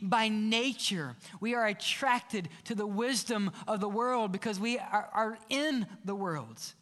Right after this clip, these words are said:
but we're not of the world. So reject that in your life. When, when you begin to think about your kingdom and not citizenship in heaven,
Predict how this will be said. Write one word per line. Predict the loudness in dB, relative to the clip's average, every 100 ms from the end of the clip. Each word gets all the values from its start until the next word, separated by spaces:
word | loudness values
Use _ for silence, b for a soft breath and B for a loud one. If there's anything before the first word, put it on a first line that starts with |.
| b b
but | -2
we're | 2
not | 4 6 4 0 B B 0
of | 2 2
the | 2
world. | 0 0
So | 0
reject | 0 2 2 2 2 0 -2 -6 2
that | 4 4 2
in | -2
your | -2 -2
life. | -2 -4 -8 -18 B B B
When, | -2 -2 B
when | -2 0
you | 2
begin | 0 0
to |
think | 0 0
about | 2 2
your | 2 0
kingdom | -2 -2 0 0
and | 0 4
not | 4 4
citizenship | 0 -4 -4 -2 -4 -4 -6 -4
in | -6
heaven, | -4 -6 -6 -8